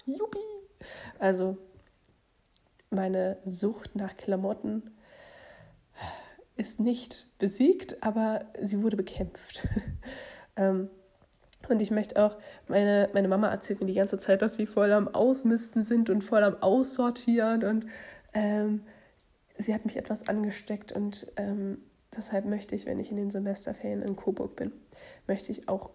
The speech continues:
unbedingt aussortieren, weil, ähm, ja, ich sehe meinen Kleiderschrank vor mir und denk mir so, "Ach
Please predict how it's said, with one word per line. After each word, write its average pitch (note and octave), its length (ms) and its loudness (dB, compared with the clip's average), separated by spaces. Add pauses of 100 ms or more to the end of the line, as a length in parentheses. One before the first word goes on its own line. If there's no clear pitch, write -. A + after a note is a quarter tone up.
unbedingt G3+ 520 -2
aussortieren, F#3+ 580 -2
weil, F#3+ 240 4 (420)
ähm, F#3+ 480 -2
ja, F3+ 340 0
ich F#3+ 120 -6
sehe F#3 200 -4
meinen F3+ 160 -2
Kleiderschrank G3 500 -6
vor - 200 -6
mir F#3+ 320 0
und G#3+ 220 -6
denk F#3+ 160 -6
mir F#3 100 -2
so, F#3+ 160 -4
"Ach - 160 -16